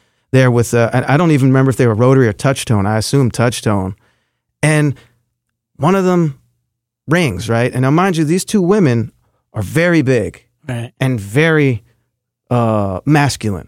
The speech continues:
Speaker 1: I don't wanna use any adjectives and insult anybody. And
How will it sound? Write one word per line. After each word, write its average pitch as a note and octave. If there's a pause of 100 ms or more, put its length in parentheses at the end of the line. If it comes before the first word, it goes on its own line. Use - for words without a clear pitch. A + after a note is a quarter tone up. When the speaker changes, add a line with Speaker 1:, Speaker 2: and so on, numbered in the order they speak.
Speaker 1:
I A2+
don't B2
wanna A2
use A2
any G2+ (100)
adjectives G#2
and G2
insult G2
anybody. F2 (400)
And C3+